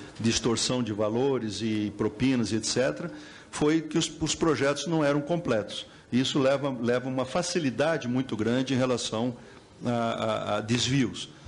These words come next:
Então, um primeiro ponto é só fazer as licitações com um projeto completo. Os, outro, outro ponto, reduzir esse, esse, essa faixa, vamos dizer, por projeto a Petrobras aceitava a proposta de menos quinze a mais vinte. É muito larga essa faixa.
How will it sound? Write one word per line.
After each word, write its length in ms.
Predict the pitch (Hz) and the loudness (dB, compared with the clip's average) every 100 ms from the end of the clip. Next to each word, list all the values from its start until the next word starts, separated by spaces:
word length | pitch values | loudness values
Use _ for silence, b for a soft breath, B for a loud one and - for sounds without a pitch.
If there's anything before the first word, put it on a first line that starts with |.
| B B | B B
Então, 160 | 139 | -2
um 80 | 165 | 0
primeiro 340 | 156 156 190 175 | 0 2 4 2
ponto 460 | 151 147 117 - | 0 0 0 0
é 200 | 110 117 | 2 2
só 280 | 113 - 190 | 2 0 0
fazer 360 | 185 160 120 156 | 0 -2 2 0
as 120 | 139 | 0
licitações 680 | 135 117 123 107 135 147 - | -2 -2 -2 -2 0 -2 0
com 100 | 165 | -2
um 40 | |
projeto 380 | 160 139 151 - | 0 0 0 -2
completo. 600 | 175 160 123 113 - - B B B B B B - | -4 -2 0 0 -2 -14 B B B B B B -4
Os, 320 | - 156 156 156 | 2 2 2 0
outro, 340 | 143 165 165 170 | 0 0 2 2
outro 220 | 165 165 | 2 -2
ponto, 460 | - 160 135 98 | -2 0 0 -2
reduzir 680 | 110 156 165 147 113 180 190 | -2 0 2 2 2 2 4
esse, 260 | 143 143 151 | 4 2 0
esse, 480 | 131 135 131 - 123 | 2 2 2 0 0
essa 280 | 123 - 113 | 0 -2 -4
faixa, 600 | - 147 165 - 104 92 B B B | -2 0 0 -2 -8 -10 B B B
vamos 160 | 120 | 0
dizer, 140 | 117 113 | 2 0
por 220 | - 185 | 2 2
projeto 240 | 147 151 | 2 2
a 20 | 156 | -2
Petrobras 500 | 151 147 135 143 - | -2 0 2 2 0
aceitava 460 | 143 123 143 127 | -2 0 -2 -2
a 40 | 120 | -2
proposta 520 | 120 - 123 120 120 | -4 -2 0 0 0
de 60 | |
menos 300 | 117 147 135 | 2 2 0
quinze 300 | - 151 160 | -2 -2 0
a 40 | 156 | 2
mais 240 | 156 143 | 2 2
vinte. 440 | 107 135 120 - - B B B | 2 0 0 -4 -12 B B B
É 80 | 123 | 2
muito 280 | 175 185 | 2 4
larga 360 | 185 165 175 120 | 4 4 2 0
essa 200 | 110 107 | -2 -4
faixa. 420 | - 101 87 - | -2 -2 -2 -8